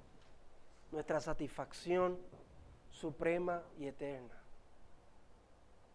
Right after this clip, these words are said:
En eso es que tenemos que poner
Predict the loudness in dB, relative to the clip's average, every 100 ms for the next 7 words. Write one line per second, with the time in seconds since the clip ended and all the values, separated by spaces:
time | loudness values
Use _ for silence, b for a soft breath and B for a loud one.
0 | -20 -20 -20 -20 -10 0 6 12 12 12
1 | 8 -4 -6 -12 -14 -20 -20 -20 -20 -20
2 | -20 -20 -20 -20 -20 -20 -20 -20 -20 -4
3 | -2 4 4 6 6 6 4 6 6 6